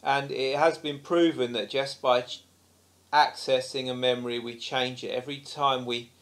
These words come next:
access a memory, we, we change it. And so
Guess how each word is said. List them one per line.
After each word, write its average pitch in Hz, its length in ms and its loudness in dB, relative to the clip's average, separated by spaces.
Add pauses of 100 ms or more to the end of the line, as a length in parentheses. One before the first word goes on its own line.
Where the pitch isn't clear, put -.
(220)
access 127 600 0
a 135 40 -12
memory, 123 560 -2
we, 113 280 -8 (2000)
we 117 200 -8
change 131 480 0
it. 95 180 -8
And 110 100 -16
so 123 300 0